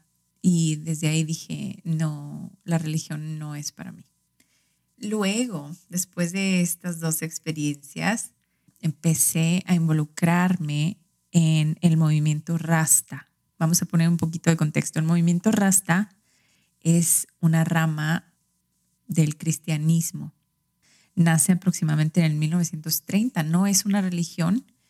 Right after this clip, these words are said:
es más bien un movimiento político, espiritual. Bueno, tiene cosas muy bonitas también, pero tiene costumbres muy arcaicas, muy viejas,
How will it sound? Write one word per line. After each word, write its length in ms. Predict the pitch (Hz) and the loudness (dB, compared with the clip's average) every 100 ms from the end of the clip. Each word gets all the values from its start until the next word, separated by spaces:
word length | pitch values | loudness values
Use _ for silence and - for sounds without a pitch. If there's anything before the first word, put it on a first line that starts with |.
| _ _ _ _ - | _ _ _ _ 0
es 300 | 170 165 160 | 2 4 4
más 220 | 175 165 | 2 4
bien 160 | 175 | 4
un 100 | 170 | 4
movimiento 1300 | 175 180 175 160 165 170 165 - 165 165 160 160 - - | 4 4 2 2 2 2 0 0 0 2 2 0 -2 -6
político, 920 | 160 156 175 - 175 - - 165 160 | 0 2 0 0 -6 -6 -2 2 2
espiritual. 880 | 160 - 156 151 - 170 165 170 165 _ - | 0 -4 -10 -10 -6 -2 0 0 -4 _ -2
Bueno, 280 | 190 156 131 _ _ | 0 0 -6 _ _
tiene 220 | - 196 | -2 0
cosas 300 | 196 185 196 | 2 0 2
muy 180 | 190 180 | 2 2
bonitas 480 | 165 160 160 165 180 | 2 2 2 0 0
también, 480 | 147 151 165 233 - _ _ _ _ - | 0 2 2 2 -2 _ _ _ _ 0
pero 320 | 277 269 254 | 2 2 0
tiene 240 | 233 240 | 2 2
costumbres 440 | 247 - 190 190 208 | 2 2 2 4 4
muy 460 | 190 196 202 - - | 4 2 0 -2 -4
arcaicas, 1000 | 175 - _ - 175 240 - 156 147 151 | -4 -4 _ 0 0 0 -4 -8 -6 -2
muy 280 | 175 190 | 0 2
viejas, 920 | 175 185 220 247 - 156 151 - - | 2 2 0 -2 -8 -12 -12 -14 -16